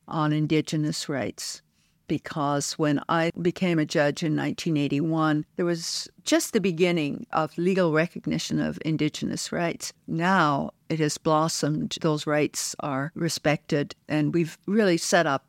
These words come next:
a framework for determining what those rights are and how they play out in a number of different situations, like land claims, like resource development, and so on. So I'm very proud of that work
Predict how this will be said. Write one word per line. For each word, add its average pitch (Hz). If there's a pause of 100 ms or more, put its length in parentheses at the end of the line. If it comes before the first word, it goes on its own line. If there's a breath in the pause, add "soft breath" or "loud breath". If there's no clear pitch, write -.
(120)
a 151
framework 156 (120)
for 151 (160)
determining 170
what 165
those 156
rights 131
are 143
and 139
how 151
they 135
play 151
out 156
in 151
a 143
number 147
of 143
different 147
situations, -
like 139
land 143
claims, 143
like -
resource 135
development, 139
and 226
so -
on. 151 (400 soft breath)
So 180
I'm 170
very 170
proud 175
of 156
that 175
work 147